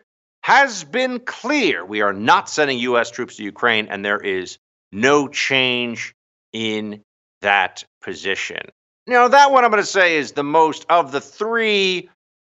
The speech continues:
cleanup on aisle, oh my God moments here. Uh, that one was the, the most mild in the sense that it's, it's understandable he could say to the military, "You would see," but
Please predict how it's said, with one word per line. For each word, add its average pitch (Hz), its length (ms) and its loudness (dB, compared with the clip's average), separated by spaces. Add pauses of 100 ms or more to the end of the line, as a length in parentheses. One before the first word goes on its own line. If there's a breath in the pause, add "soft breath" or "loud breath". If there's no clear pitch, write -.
(140)
cleanup 160 360 0
on 139 140 6
aisle, 123 440 4
oh 127 140 0
my 117 160 0
God 113 320 2
moments 107 380 -6
here. 104 340 -6
Uh, 110 160 2
that 170 320 4
one 156 140 -2
was 120 160 -6
the, 113 240 -4
the 101 220 -8
most 113 360 -2
mild 95 400 2
in 107 80 -12
the 101 80 -10
sense 104 300 -6
that 139 160 -6
it's, 92 200 -8
it's 147 220 -8
understandable 135 460 0
he 113 80 0
could 107 160 -4
say 117 180 2
to 101 80 0
the 98 60 -4
military, 98 540 -4 (300 soft breath)
"You 120 220 -2
would 113 300 -2
see," 98 720 0 (460)
but 147 580 4